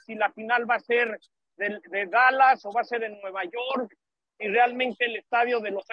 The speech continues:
Ángeles SoFi se sale, cuántos partidos le van a dar a México, el tema de, de,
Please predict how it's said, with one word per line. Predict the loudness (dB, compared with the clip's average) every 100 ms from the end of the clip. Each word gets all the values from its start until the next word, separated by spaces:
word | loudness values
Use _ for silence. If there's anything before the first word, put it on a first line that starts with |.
| -12
Ángeles | -8 -8 -6
SoFi | -4 -6 -2 -2 -2
se | -6 -12
sale, | -2 2 4 2 -2 -4 -8 _ _ _
cuántos | 2 2 -4
partidos | 0 0 0 -10 -8
le | -4
van | -2 -2
a |
dar | 0 0
a | -2
México, | -6 -10 -10 -14 -8 -4 -2 -2 -8 _ _
el | -16 -8
tema | -6 -4 -2
de, | -2 -4 -8 -12
de, | -12 -12